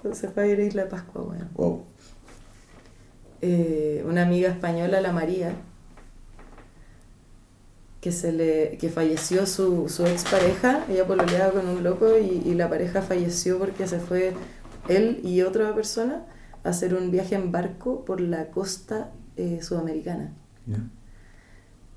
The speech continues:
Speaker 1: Y en las costas de Chile se tuvieron un accidente, se les dio vuelta el barco y, bueno, nunca encontraron los cuerpos.
Speaker 2: Qué terrible. El, el, el no tener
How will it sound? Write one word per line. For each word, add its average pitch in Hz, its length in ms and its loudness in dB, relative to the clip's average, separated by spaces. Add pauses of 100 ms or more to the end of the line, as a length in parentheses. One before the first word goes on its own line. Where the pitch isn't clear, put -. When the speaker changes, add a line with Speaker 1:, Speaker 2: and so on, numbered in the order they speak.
(140)
Speaker 1:
Y 165 100 0
en 165 120 0
las 156 120 -6
costas 196 440 -4
de 175 160 -2
Chile 233 420 -2 (1600)
se 170 640 0
tuvieron 175 300 0
un 175 460 -2
accidente, 190 760 -4 (260)
se - 180 -10
les 175 160 -2
dio 180 160 2
vuelta 180 300 -2
el 175 100 -2
barco 196 400 -2 (180)
y, 180 40 0
bueno, 170 240 -2
nunca 175 320 -6
encontraron 180 600 -4
los 175 120 -4
cuerpos. - 680 -14 (220)
Speaker 2:
Qué - 100 -20
terrible. - 260 -6 (2000)
El, 98 240 2
el, 92 300 2
el 92 120 2
no 104 100 2
tener 120 180 4